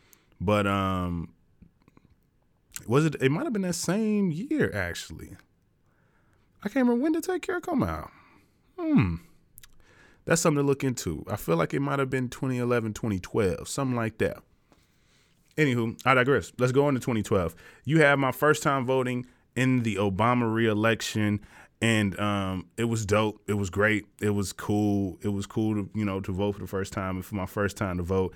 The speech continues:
which makes, which makes me feel like our class of people are very, very special people for that to be the first time we're able to vote. All the people who were, you know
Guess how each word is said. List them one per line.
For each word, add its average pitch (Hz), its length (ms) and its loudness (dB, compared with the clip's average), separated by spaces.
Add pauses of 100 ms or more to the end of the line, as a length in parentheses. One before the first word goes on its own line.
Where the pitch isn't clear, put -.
(280)
which 123 300 0
makes, 143 260 2 (260)
which 156 200 0
makes 170 320 -8
me 151 180 -4
feel 139 240 -2
like 120 220 -4
our 113 140 -2
class 120 480 -2
of 98 100 -8
people 117 480 -4 (300)
are 87 120 -2
very, 107 360 2
very 98 260 0
special 98 400 -4
people 92 460 -6 (800)
for - 140 -2
that 101 120 2
to 101 60 -4
be 98 100 -2
the 90 80 -2
first 101 380 0
time 95 200 0
we're 92 180 0
able 85 180 0
to 82 40 -4
vote. 92 300 0 (260)
All 101 140 0
the 98 80 -2
people 101 260 -4
who 98 160 0
were, 92 220 0 (400)
you 95 140 -2
know 82 640 -4